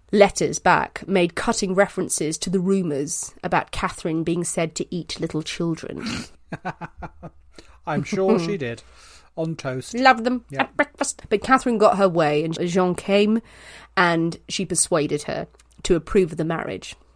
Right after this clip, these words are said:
Speaker 1: Oddly enough, just before the marriage took place in France, Jean wanted to go and buy a new outfit. Obviously, it's
Speaker 2: Well,
Speaker 1: a wedding.
Speaker 2: absolutely, gotta get a new hat. Absolutely.
Speaker 1: So she is choosing her outfits, she is choosing her dresses,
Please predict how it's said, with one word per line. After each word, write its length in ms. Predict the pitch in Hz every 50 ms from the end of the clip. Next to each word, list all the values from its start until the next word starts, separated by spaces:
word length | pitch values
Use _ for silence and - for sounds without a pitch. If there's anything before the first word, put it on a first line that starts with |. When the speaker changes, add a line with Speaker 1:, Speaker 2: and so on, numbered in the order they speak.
| _ _ _ _ _ - - - - - -
Speaker 1:
Oddly 260 | 269 - - 302 285
enough, 380 | 247 226 196 170 - - - _ _ _ _ - - - _ _ - - _ _ _ -
just 180 | - 277 269 -
before 320 | - 240 - 254 247 240
the 80 | 226 196
marriage 380 | 165 165 160 160 185 214 - -
took 160 | - - -
place 260 | - 170 156 160 -
in 80 | - -
France, 640 | - - - 156 170 170 220 240 - - - - - _ _ _ - -
Jean 380 | - 190 175 196 196 196 190 185 -
wanted 420 | - 190 190 190 185 185 - 185 -
to 100 | - 180
go 320 | 190 180 170 165 165 165 - -
and 320 | 165 160 160 160 165 165
buy 180 | - 170 165 160
a 40 |
new 180 | 160 160 165 156 -
outfit. 540 | 151 131 - - - - - - - - - _ _ _ _ _ _ -
Obviously, 420 | 190 175 - 151 143 - - - -
it's 140 | 247 - -
Speaker 2:
Well, 80 | 254
Speaker 1:
a 40 | -
wedding. 400 | - 233 208 - - - - 185 -
Speaker 2:
absolutely, 340 | - - - 190 208 190 113
gotta 200 | - - 139 139
get 140 | 139 160 135
a 40 | 127
new 160 | 139 151 139
hat. 340 | 123 139 147 135 160 - - - - -
Absolutely. 520 | - 151 - - - 143 175 196 - - 101 - _ - _ _ _ _ - - - -
Speaker 1:
So 180 | - - 226 208
she 240 | - - 240 220
is 140 | 208 202 190
choosing 500 | - - - - 247 247 247 226 247 226
her 180 | 180 208 208 - -
outfits, 480 | 175 175 170 - - - 185 170 - -
she 80 | -
is 100 | 156 156
choosing 440 | - - - - 220 208 185 196 180
her 120 | 156 185
dresses, 760 | 165 - - 175 165 160 - - - 156 156 151 160 - -